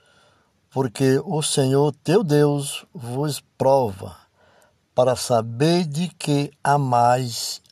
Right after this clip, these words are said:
ao Senhor vosso Deus com todo o vosso coração e com toda a vossa alma."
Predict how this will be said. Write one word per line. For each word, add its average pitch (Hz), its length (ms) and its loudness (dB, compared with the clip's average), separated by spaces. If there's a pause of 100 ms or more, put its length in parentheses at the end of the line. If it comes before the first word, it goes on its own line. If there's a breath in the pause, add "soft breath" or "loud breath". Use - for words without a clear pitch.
(160)
ao 139 500 0
Senhor 127 720 -4
vosso 117 460 -4
Deus 123 600 -8 (640 soft breath)
com 110 280 -10 (360)
todo 165 580 0
o 127 140 -4
vosso 123 440 -2
coração 101 720 -4 (1300)
e 151 120 -4
com 170 240 -4
toda 170 640 0
a 135 280 2
vossa 123 680 -2 (720)
alma." 110 720 0